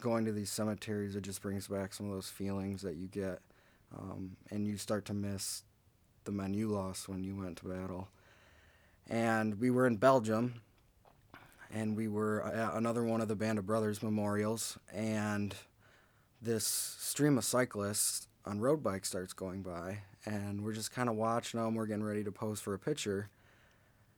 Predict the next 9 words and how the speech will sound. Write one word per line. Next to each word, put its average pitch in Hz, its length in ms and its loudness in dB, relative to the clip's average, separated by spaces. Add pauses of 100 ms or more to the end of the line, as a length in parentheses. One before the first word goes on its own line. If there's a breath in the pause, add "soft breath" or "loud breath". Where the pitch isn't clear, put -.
and 131 120 2
then 131 140 8
all 127 160 10
of 120 60 4
a 113 60 2
sudden, 123 600 6 (720 soft breath)
someone 127 280 4
go-, 113 160 4
yells, 110 520 4